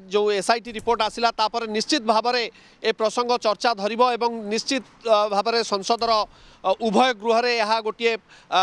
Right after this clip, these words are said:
ପ-, ଅ, ବିବାଦ ଏବଂ ବିତର୍କ ସୃଷ୍ଟି କରିବ ବୋଲି। ତାହା ହିଁ ହୋଇଛି ଏବଂ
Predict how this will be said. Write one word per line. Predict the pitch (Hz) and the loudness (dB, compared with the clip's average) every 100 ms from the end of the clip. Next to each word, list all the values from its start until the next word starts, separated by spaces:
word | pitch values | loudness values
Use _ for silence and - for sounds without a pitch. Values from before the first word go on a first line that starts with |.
| 185 | 0
ପ-, | 208 | -2
ଅ, | 190 190 190 185 175 170 160 - 165 | 0 2 2 2 0 -2 -4 -14 -6
ବିବାଦ | 160 214 233 233 | 0 4 4 2
ଏବଂ | 233 202 | -4 -4
ବିତର୍କ | 214 220 208 190 | 0 0 0 -8
ସୃଷ୍ଟି | 233 - 185 | -6 -4 0
କରିବ | 180 170 | 0 0
ବୋଲି। | 147 123 - - - | -2 -8 -12 -6 2
ତାହା | 190 226 | 2 2
ହିଁ | 247 | 0
ହୋଇଛି | 233 226 - 254 | 0 -2 0 -2
ଏବଂ | 233 | 0